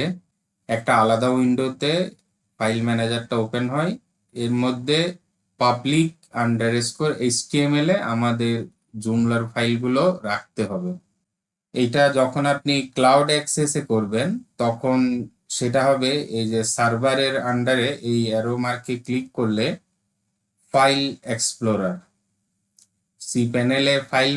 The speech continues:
ম্যানেজার আর এখানে ফাইল এক্সপ্লোরার, এটাতে ক্লিক করলে ফাইল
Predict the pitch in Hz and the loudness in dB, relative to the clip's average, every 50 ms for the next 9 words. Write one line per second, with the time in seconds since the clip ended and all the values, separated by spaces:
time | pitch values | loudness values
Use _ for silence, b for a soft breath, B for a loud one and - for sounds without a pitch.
0 | 151 151 151 156 165 160 175 202 233 254 - - 113 107 110 110 110 120 117 120 | 0 0 0 0 0 2 2 0 0 0 -2 -4 -4 -2 -2 -4 -4 -4 -4 -4
1 | 120 120 117 - 123 123 127 135 143 151 - - - 113 110 - - - - - | -4 -4 -6 -4 -2 -2 0 0 -2 -6 -8 -8 -8 -8 -6 -6 -8 -10 -8 -6
2 | 107 104 104 95 92 85 85 - _ _ _ _ _ _ _ _ _ _ _ _ | -4 -4 -2 -2 -4 -6 -6 -8 _ _ _ _ _ _ _ _ _ _ _ _
3 | _ - - 110 110 117 113 117 127 120 120 - 123 127 127 - - 151 151 139 | _ -8 -8 -6 -4 -4 -4 -2 -4 -6 -4 -2 -2 -2 -2 -2 -2 -2 0 0
4 | 123 117 117 135 190 180 - _ _ _ _ _ _ _ _ _ _ _ _ _ | 2 2 2 0 0 -2 -6 _ _ _ _ _ _ _ _ _ _ _ _ _
5 | _ _ _ _ _ _ _ _ _ _ _ _ _ _ _ _ _ _ _ _ | _ _ _ _ _ _ _ _ _ _ _ _ _ _ _ _ _ _ _ _
6 | _ _ _ _ _ _ _ _ _ _ _ _ _ _ _ _ _ _ _ _ | _ _ _ _ _ _ _ _ _ _ _ _ _ _ _ _ _ _ _ _
7 | _ _ _ _ _ _ _ _ _ _ _ _ _ _ _ _ _ _ _ _ | _ _ _ _ _ _ _ _ _ _ _ _ _ _ _ _ _ _ _ _
8 | _ _ - 120 113 113 120 120 | _ _ -2 0 0 2 0 -2